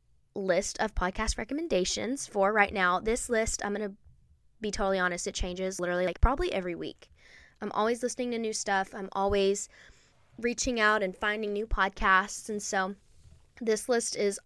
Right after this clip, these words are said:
obviously subject to change. Um, these are not, like, my all-time favorites. I have literally so many more, but I had to s-, condense it down for the sake of this episode and the sake of your time. Yeah, and so I, I know I wanted to bring up before I came off of here,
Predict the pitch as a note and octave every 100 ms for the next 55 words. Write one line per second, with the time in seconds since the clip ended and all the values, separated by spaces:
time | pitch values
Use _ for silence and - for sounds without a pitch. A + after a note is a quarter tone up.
0 | - F#3 G3+ A#3 A3 F#3 G3 G3+ C#4+ -
1 | - F#3 E3+ F#3 D4+ F4+ - G3+ F#3+ G3
2 | G3 A3+ G3+ G3 G#3 G3+ G3 - F#3+ -
3 | G#3 G3+ G3+ G#3+ G#3 G3+ F#3+ - G#3+ A3+
4 | G#3 G3 F#3+ F#3+ F#3 F3+ F#3 F#3 F#3 F3+
5 | F#3+ - - - G3 F3+ F3+ - G3 E3+
6 | D#3 F#3+ A3+ - - - _ - F#3+ F#3+
7 | F#3 E3+ G3 G3 - - - - G#3+ A#3+
8 | A3 - F3+ F3+ F3+ E3 F3+ - D#3 G3
9 | D4 - A3 D#4 F#4 G3 - A#3 A3+ -
10 | A#3+ A#3 A#3 A#3 - A3+ A3 - A#3+ A#3
11 | A#3+ C4 C#4+ A#3 A3+ A3 G#3+ - A3 G3
12 | G3+ G3 F#3+ F#3 - F#3+ - F#3+ F#3 -
13 | F#3+ F3+ - G3 - -